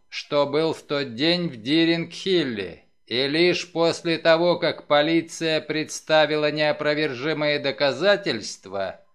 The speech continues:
был вынужден признать этот факт. Думаю, что причины подобной непоследовательности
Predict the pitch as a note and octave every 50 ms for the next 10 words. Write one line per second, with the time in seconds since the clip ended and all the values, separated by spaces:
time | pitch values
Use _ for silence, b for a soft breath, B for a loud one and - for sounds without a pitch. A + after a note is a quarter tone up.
0 | _ _ _ _ - - B2+ C3+ D3 D3 D3+ C#3 D3+ D#3+ D#3+ D#3+ D#3+ D#3+ D#3 B2+
1 | A2+ B2 C3+ D#3 D3+ C#3+ - - D#3+ D#3+ D#3+ D3 C3+ D#3 F3 F3+ F3 D3+ B2 -
2 | - G#2+ G2+ - A2 G#2+ - - - A#2+ A2+ G#2+ G#2 G2+ F#2 - - _ _ _
3 | _ _ _ _ _ _ _ _ _ _ _ _ _ _ _ - F2+ F2+ B2 D3+
4 | E3+ F3 F3 E3+ E3+ E3+ E3+ E3+ - - - E3+ E3 D#3 - E3 E3 D#3+ - -
5 | - E3 E3+ E3+ E3+ E3 D#3+ E3+ D#3 D3+ C3+ D3 D#3 D#3+ E3 D3 D#3+ D#3+ D#3 D#3
6 | D#3 D3+ D3 - D3 C#3 C3 - - D3+ E3 F#3+ G3+ F3+ F#3+ F3+ E3+ D#3 - -
7 | C3+ B2 A#2+ A#2 A#2 A2+ G#2 - - - - G2+ F#2 E2+ E2 -